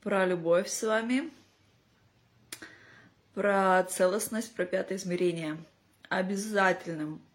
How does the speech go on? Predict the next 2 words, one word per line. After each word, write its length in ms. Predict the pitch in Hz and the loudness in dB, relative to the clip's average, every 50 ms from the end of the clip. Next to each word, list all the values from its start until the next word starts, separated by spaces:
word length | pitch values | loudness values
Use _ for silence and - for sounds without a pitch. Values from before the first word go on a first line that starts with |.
| _ _ | _ _
условием 920 | - - 190 175 - - 190 180 185 196 208 214 190 170 165 165 170 - - _ _ _ _ _ _ _ _ _ _ _ _ _ _ _ _ _ _ _ _ _ | -8 -6 -4 -4 -2 0 2 2 2 2 2 2 2 0 0 -4 -8 -12 -16 _ _ _ _ _ _ _ _ _ _ _ _ _ _ _ _ _ _ _ _ _
является 1000 | - 202 202 190 180 175 175 175 165 160 165 156 - - - - - - - - | -4 -2 0 0 2 2 2 2 2 2 2 0 -2 -6 -10 -8 -8 -8 -8 -8